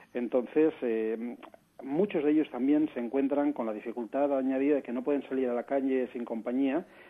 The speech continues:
normalmente por motivos físicos, por ciertas discapacidades o por movilidad reducida, o porque donde viven, pues, no, sus viviendas no tienen ascensor, aunque gracias a, a la,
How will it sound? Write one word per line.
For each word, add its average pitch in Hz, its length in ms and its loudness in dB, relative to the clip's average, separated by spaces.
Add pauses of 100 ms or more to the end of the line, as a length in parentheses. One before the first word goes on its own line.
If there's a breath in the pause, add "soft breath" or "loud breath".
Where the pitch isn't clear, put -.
(200 soft breath)
normalmente 101 360 -4
por 110 120 -4
motivos 104 380 -4
físicos, 151 600 0
por - 120 -18
ciertas 110 360 -8
discapacidades 156 1000 0
o 131 60 -8
por - 140 -10
movilidad 104 360 -6
reducida, 156 760 2 (340 loud breath)
o 160 220 8
porque 131 240 -4
donde 113 200 -6
viven, 117 280 -2
pues, 117 160 -6
no, 113 360 -2 (100)
sus - 140 -14
viviendas 113 320 -6
no 113 80 -8
tienen 107 280 -6
ascensor, 160 600 2 (600 loud breath)
aunque 143 360 -2
gracias 175 400 -2
a, 120 680 -2
a 120 40 -4
la, 113 460 -6